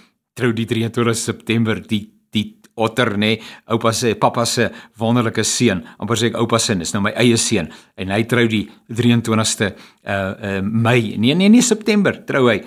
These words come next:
En toe hy klein was, het Zoan altyd gesê, as jy vir hom iets sê, dan sê hy, "Ek sal self.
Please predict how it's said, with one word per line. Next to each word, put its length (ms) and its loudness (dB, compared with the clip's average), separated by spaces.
En 120 -2
toe 120 -2
hy 160 2
klein 340 4
was, 280 0
het 240 -2
Zoan 240 2
altyd 280 -4
gesê, 300 -4
as 100 -4
jy 80 -2
vir 100 -2
hom 120 -2
iets 200 -2
sê, 60 -2
dan 120 0
sê 140 -2
hy, 140 -4
"Ek 140 0
sal 160 0
self. 580 -6